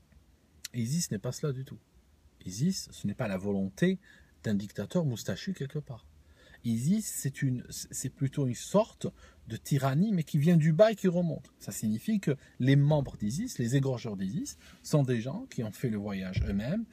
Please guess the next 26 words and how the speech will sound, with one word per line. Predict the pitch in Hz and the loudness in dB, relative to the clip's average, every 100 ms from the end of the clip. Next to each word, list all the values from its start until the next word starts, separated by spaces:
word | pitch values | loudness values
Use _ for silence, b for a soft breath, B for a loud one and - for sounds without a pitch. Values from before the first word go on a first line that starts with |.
| B B | B B
Ce | - 123 | -6 -4
sont | - 131 | 0 0
des | 113 110 | 0 -2
gens | 113 110 110 | -2 -2 -4
qui | - | -10
sont | - 104 | -10 -10
partis, | - 120 - - 185 285 | -6 -6 -6 -2 -2 0
qui | 139 | 0
ont | 110 113 | 0 0
vu | 117 139 | 2 2
ça | - 127 135 | 2 0 0
à | 185 117 | -2 -6
travers | - 107 113 | -6 -4 -2
le | 110 | 0
monde, | 104 123 262 156 95 B B | 2 0 0 -4 -4 B B
qui | - | 2
ont | 135 123 | 2 4
vu | 143 | 4
à | 127 | 2
la | 104 | 0
télévision, | - 113 110 120 107 110 113 | 0 0 0 -2 -2 -2 -2
sur | - 110 | -4 -4
Internet, | 113 113 139 120 123 98 | -2 0 0 0 0 -2
les | 95 | -2
exactions | 107 104 117 139 110 | 0 -2 -2 -2 0
d'isis, | 101 95 160 269 - | 0 -2 -4 -4 -6